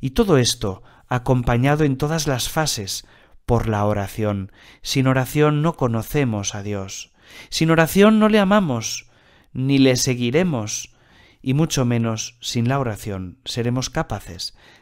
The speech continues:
de transformarnos en Cristo Jesús. Ánimo pues, y a la oración. Cierra tus ojos al final de esta reflexión y continúa en silencio, hablando con ese Dios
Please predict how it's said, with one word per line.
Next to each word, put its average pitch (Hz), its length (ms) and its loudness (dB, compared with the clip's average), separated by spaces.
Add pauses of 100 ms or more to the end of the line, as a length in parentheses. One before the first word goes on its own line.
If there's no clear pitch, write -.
de 127 160 -2
transformarnos 120 960 -4
en 104 140 -6
Cristo 101 400 -8
Jesús. - 580 -10 (760)
Ánimo 147 340 2
pues, - 560 0
y 113 160 0
a 110 100 2
la 113 160 2
oración. 113 680 0 (400)
Cierra 170 400 4
tus 135 220 2
ojos 220 380 2
al 123 120 0
final 131 320 2
de 131 80 0
esta 123 220 -2
reflexión 131 760 -2 (560)
y 123 120 -4
continúa 127 800 0
en 165 140 0
silencio, 98 720 -4 (380)
hablando 151 580 0
con 127 200 -2
ese 131 240 -4
Dios 92 420 -10